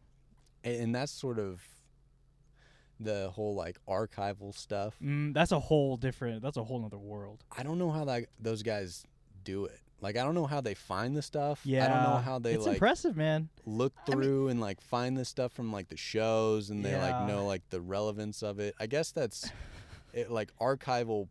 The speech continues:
Speaker 1: pieces that they're trying to resell.
Speaker 2: Yeah.
Speaker 1: I guess there's probably a, some demand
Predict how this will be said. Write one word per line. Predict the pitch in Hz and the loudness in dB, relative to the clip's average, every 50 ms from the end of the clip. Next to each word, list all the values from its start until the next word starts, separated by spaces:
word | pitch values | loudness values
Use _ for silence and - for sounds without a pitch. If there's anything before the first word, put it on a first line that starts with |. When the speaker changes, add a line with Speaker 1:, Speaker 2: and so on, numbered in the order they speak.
| - - | -10 -16
Speaker 1:
pieces | - - 127 120 113 - 113 104 92 | -12 -8 -8 -8 -6 -8 -8 -6 -6
that | 101 95 - | -6 -6 -6
they're | 95 92 | -8 -10
trying | 92 - 120 113 107 | -10 -8 -6 -6 -4
to | 98 95 | -6 -6
resell. | 95 90 139 131 127 123 113 110 104 | -8 -6 -4 -2 0 0 2 2 0
Speaker 2:
Yeah. | 101 | 0
Speaker 1:
I | 95 | -2
guess | 98 104 101 - | -4 -6 -6 -6
there's | - 101 92 87 - | -8 -10 -10 -10 -12
probably | - - 113 107 107 101 95 92 98 98 95 92 | -10 -6 -4 -2 -2 -2 -4 -6 -6 -6 -4 -4
a, | 87 85 85 85 92 - _ _ _ _ _ _ _ _ _ _ _ _ _ _ _ _ - - | -4 -6 -6 -10 -12 -18 _ _ _ _ _ _ _ _ _ _ _ _ _ _ _ _ -20 -20
some | - - 147 135 131 120 | -10 -6 -4 -4 -2 -2
demand | 113 107 104 101 107 113 117 117 113 107 101 - | -2 -2 -2 -4 -4 -4 -4 -4 -4 -6 -8 -10